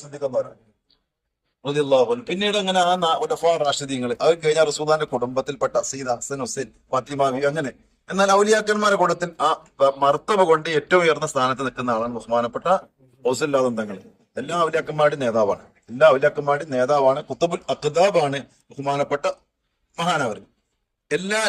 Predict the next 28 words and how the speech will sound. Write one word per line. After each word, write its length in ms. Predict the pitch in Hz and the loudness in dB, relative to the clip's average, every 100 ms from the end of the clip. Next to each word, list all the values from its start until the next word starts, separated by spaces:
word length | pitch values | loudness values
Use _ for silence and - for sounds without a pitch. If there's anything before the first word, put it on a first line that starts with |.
| 180 | -2
ലോ-, 100 | 160 175 | 2 2
ലോകം 200 | 196 208 185 | 2 -2 -6
ചുറ്റി 180 | - 196 | -4 -2
നടന്ന് 260 | 160 151 143 139 | -2 -2 -4 -4
രണ്ട് 220 | 160 175 226 202 | -4 -2 0 0
പതിറ്റാണ്ട് 460 | 185 - 190 185 165 | -2 0 0 0 -6
ചുറ്റി 200 | 147 208 196 | -8 -2 0
നടന്നവർ, 420 | 175 151 135 110 - _ _ _ _ _ _ _ _ _ 127 | 0 2 2 2 -4 _ _ _ _ _ _ _ _ _ -10
ഇരുപത് 300 | 156 185 208 175 | -2 0 2 2
വർഷക്കാലം 520 | - 196 170 160 165 143 | 2 0 0 0 0 2
ലോകം 200 | 147 160 147 | 2 0 -6
ചുറ്റി 160 | - 147 | -8 -6
നടന്നിട്ടുണ്ട് 400 | 127 123 120 117 - _ _ | -6 -8 -10 -14 -16 _ _
ബഹുമാനപ്പെട്ടവർ. 600 | - 120 117 113 117 101 - _ _ _ _ _ 113 | -4 -2 -2 -4 -4 -6 -8 _ _ _ _ _ -8
അള്ളാഹിന്റെ 300 | 135 156 160 139 | -4 0 0 0
ഏകൽ, 320 | 147 160 175 180 127 123 127 | -2 -2 -6 -8 -14 -14 -10
അള്ളാഹുവിൽ 340 | 139 151 170 | -4 0 0
നിന്നുള്ള 240 | 170 165 160 143 | -2 -10 -10 -10
ഇരിക്കി 280 | - - 208 | -12 -4 -2
എന്ന് 100 | 202 | 2
പറഞ്ഞ 180 | 165 156 151 | 2 2 -2
ശേഷമാണ് 260 | 156 151 135 | -4 -4 -6
ബഹുമാനം 260 | 127 127 127 | -6 -6 -4
ഇത് 80 | 117 | -4
അതുവരെ 220 | 123 143 127 | -2 -2 -4
നടത്തം 320 | 110 - 135 | -8 -10 -8
തന്നെയായിരുന്നു 280 | 135 123 104 98 | -6 -4 -6 -8
പരിപാടി. 240 | 90 - | -10 -14